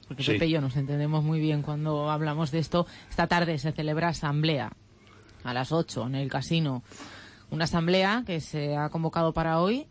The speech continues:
Speaker 1: con un, eh, único punto en el orden del día, que es presentar las nuevas candidaturas.
Speaker 2: Sí, prácti-,
Speaker 1: Una ya la conocemos.
Speaker 2: prácticamente es, vamos a suponer que solo sea esa.
Speaker 1: Mm.
Speaker 2: Aunque ahora hay una inercia que parece que todo el mundo quiere ser directivo y presidente de fútbol. Oye,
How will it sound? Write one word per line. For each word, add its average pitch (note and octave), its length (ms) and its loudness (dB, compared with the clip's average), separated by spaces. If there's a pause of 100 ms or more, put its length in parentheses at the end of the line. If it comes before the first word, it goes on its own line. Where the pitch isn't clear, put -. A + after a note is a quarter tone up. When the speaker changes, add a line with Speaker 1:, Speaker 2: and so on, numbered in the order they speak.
(100)
Speaker 1:
con D3+ 180 -6
un, D3+ 400 -2
eh, D3 220 -2
único D3+ 400 0
punto D#3+ 240 0
en D#3+ 60 0
el E3 40 2
orden D#3+ 220 0
del D#3 120 0
día, E3 200 2
que E3+ 100 -2
es - 240 -6
presentar D3+ 400 0
las D3+ 180 2
nuevas D#3 320 2
candidaturas. E3 800 2
Speaker 2:
Sí, - 240 2
prácti-, E3 260 4
Speaker 1:
Una F#3+ 180 4
ya G3 140 2
la F#3+ 140 2
conocemos. F3+ 600 -2
Speaker 2:
prácticamente B2 800 2
es, - 200 -4
vamos G#2 380 -4
a A2 60 -2
suponer G2+ 420 -2
que G#2 100 -6
solo G2 300 -4
sea F#2+ 220 -2
esa. B2+ 320 0 (260)
Speaker 1:
Mm. D#3 340 -2
Speaker 2:
Aunque C3 300 4
ahora D3 240 4
hay A#2 160 0
una B2+ 160 2
inercia D3+ 420 2
que G#2 120 -6
parece G#2 260 -2
que A2 100 -4
todo A2 200 2
el A2 60 2
mundo D#3+ 340 6
quiere G#2+ 240 -2
ser G#2+ 280 -4
directivo A2+ 840 -2
y A#2+ 40 0
presidente A#2+ 540 -2
de D3 140 2
fútbol. G3+ 420 2 (280)
Oye, D3+ 280 2